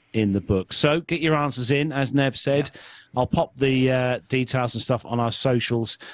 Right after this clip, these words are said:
Speaker 1: as well. For those of you who may be listening to the audio podcast,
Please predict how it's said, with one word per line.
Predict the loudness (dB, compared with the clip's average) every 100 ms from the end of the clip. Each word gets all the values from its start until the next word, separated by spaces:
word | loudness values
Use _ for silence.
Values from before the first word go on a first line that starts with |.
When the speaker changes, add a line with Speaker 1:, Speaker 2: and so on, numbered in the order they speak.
| -14 -4
Speaker 1:
as | 0
well. | 2 2 0
For | 0
those | 2 2 2
of | 4
you | 4
who | 4 2
may | 2
be | 0
listening | 0 0 -2
to | 0
the | 0 2
audio | 2 4 2 0
podcast, | 0 -4 -4 -2 -2 -4